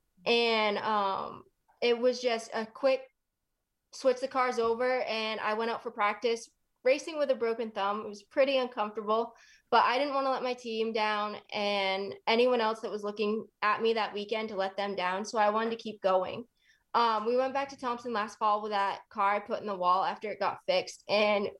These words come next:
we improved our confidence level. My first time at Loudon, which is the Big Mile,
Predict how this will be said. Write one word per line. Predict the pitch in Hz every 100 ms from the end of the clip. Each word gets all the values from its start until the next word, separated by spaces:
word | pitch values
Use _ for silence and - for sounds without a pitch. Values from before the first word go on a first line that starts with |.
| -
we | 233 240 247
improved | 220 220 254 262 262
our | - 208
confidence | 208 202 190 190 185
level. | 123 120 107 98 - _ _ _ _ -
My | 254 254
first | 285 277 285
time | 302 277 285
at | 233 220 -
Loudon, | 220 208 240 254 269 -
which | 214 220 240
is | 220 208
the | 208 202 196
Big | 220 220
Mile, | 214 208 208 208 220